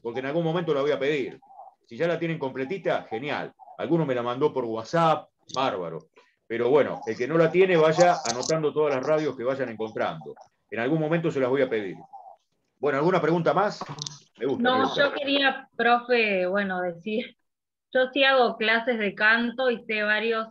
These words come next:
Speaker 2: eh, ejercicios de respiración de diafragma.
Speaker 1: Ah, bien, bien, bien, Luciana. Bien, Luciana, bien. Entonces va a ser importante lo que nos cuentes el próximo lunes, justamente sobre el calentamiento vocal. Bien, Luciana.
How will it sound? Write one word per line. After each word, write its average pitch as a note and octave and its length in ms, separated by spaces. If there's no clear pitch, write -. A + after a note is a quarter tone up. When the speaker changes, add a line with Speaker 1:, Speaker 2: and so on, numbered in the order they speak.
Speaker 2:
eh, F#3 300
ejercicios G3 560
de F3 180
respiración F3+ 600
de F3+ 120
diafragma. F3 460
Speaker 1:
Ah, D3+ 40
bien, C3+ 480
bien, C3 280
bien, C3 160
Luciana. A2 640
Bien, D#3 280
Luciana, G#2+ 560
bien. B2 300
Entonces D#3+ 400
va D#3+ 80
a - 20
ser F3+ 140
importante E3 720
lo B2+ 80
que C3 100
nos C3 160
cuentes D#3+ 380
el B2+ 100
próximo C#3 400
lunes, A#2 420
justamente C3+ 520
sobre A2+ 240
el A2 60
calentamiento A#2 640
vocal. A2 460
Bien, C3 340
Luciana. F#2+ 580